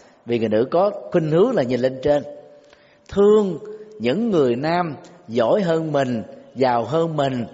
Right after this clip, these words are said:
thông minh hơn mình, vị thế xã hội cao hơn mình, làm chồng chứ ít khi nào á thương cái người dưới mình lắm. Thì dầu mình có vai trò cao về chính trị, xã hội hay là có đẳng cấp trong công ty, khi mà về nhà đó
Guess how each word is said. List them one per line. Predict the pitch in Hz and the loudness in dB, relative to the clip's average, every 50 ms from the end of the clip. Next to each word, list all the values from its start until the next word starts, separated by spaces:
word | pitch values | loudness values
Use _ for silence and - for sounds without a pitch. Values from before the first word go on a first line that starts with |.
| - - - - - | -16 -20 -20 -20 -10
thông | - - 170 170 170 170 165 | -4 -2 -2 -2 -2 -2 -2
minh | 175 165 165 | 0 0 0
hơn | 165 160 170 160 151 | 0 0 -2 -2 -2
mình, | 143 139 135 127 120 104 - - - - - - | -2 -2 -2 -2 -4 -6 -8 -14 -20 -20 -20 -8
vị | 104 113 123 135 131 | -2 0 2 2 2
thế | 165 190 208 | 2 0 0
xã | 202 214 175 | 0 0 0
hội | 117 117 123 - - | 0 -2 -2 -2 -2
cao | 175 170 170 | -2 0 0
hơn | 165 165 151 | -2 -2 -2
mình, | 147 127 123 107 - - - - - | -2 -2 -4 -6 -10 -14 -18 -8 -4
làm | 113 123 110 110 - | -4 -4 -2 -2 -2
chồng | 139 120 104 117 | -2 -2 -2 -2
chứ | 180 - - | -6 -4 -2
ít | - - - | -2 -2 0
khi | - 202 175 | 0 2 2
nào | 147 135 117 110 117 131 | 2 0 -2 -4 -4 -4
á | 151 - - - - - - | -4 -6 -10 -16 -20 -16 -12
thương | - 147 147 | -6 -4 -2
cái | 175 156 | -2 0
người | 139 123 117 | 0 0 0
dưới | 110 131 175 220 | 0 0 0 0
mình | 220 156 120 | -2 -4 -6
lắm. | 131 - - - - - - _ _ _ _ _ _ _ _ _ _ _ _ _ _ _ _ _ _ - | -8 -10 -14 -18 -20 -20 -20 _ _ _ _ _ _ _ _ _ _ _ _ _ _ _ _ _ _ -4
Thì | 120 127 | -2 0
dầu | 131 143 131 135 135 | 0 2 0 0 0
mình | 131 139 131 127 120 | 0 0 -2 -2 0
có | 151 175 208 | 0 0 0
vai | 180 180 160 147 | 0 0 -2 0
trò | - 147 127 117 113 - - | 0 0 0 0 0 -2 -2
cao | 165 165 165 170 170 160 135 | -2 -2 0 0 0 0 0
về | 127 117 | -2 -2
chính | - - 208 233 247 | -2 -2 -4 -4 -4
trị, | - - 120 113 117 123 143 147 | -2 0 0 2 2 2 0 -2
xã | 120 - 147 165 | -2 -2 -2 -2
hội | 180 156 127 113 110 113 131 151 156 - - - - - - - - | -2 0 0 0 2 2 2 0 0 -2 -8 -14 -20 -20 -20 -14 -8
hay | - 139 139 | -6 -4 -2
là | 131 120 113 110 107 107 - | 0 0 0 0 -2 -2 -2
có | 151 160 175 190 175 | -2 -2 0 -2 -2
đẳng | 127 117 117 | -4 -4 -2
cấp | - 233 - | -2 -2 -2
trong | - 170 139 | -2 -2 0
công | 147 147 131 | -2 -2 0
ty, | 151 156 151 151 139 - - - - - - - - - - - | 2 2 2 0 -2 -6 -12 -18 -20 -20 -20 -20 -20 -20 -10 -6
khi | 156 151 | -4 -2
mà | 139 123 | 0 0
về | 113 110 135 135 131 127 | 0 0 0 0 0 0
nhà | 120 117 117 113 110 | -2 -2 -2 -2 -2
đó | 147 | -4